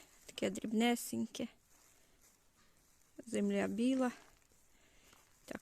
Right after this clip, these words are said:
поїхали ми вже додому. Такий висновок, що вся школа не може з першим класом справитися.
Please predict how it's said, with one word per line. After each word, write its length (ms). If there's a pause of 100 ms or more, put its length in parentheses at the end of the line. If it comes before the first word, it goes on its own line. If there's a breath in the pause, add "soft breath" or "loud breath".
поїхали 520
ми 260
вже 240 (180)
додому. 540 (1700 soft breath)
Такий 420 (100)
висновок, 640
що 240 (880 soft breath)
вся 240
школа 420
не 140
може 300
з 80
першим 460
класом 480
справитися. 880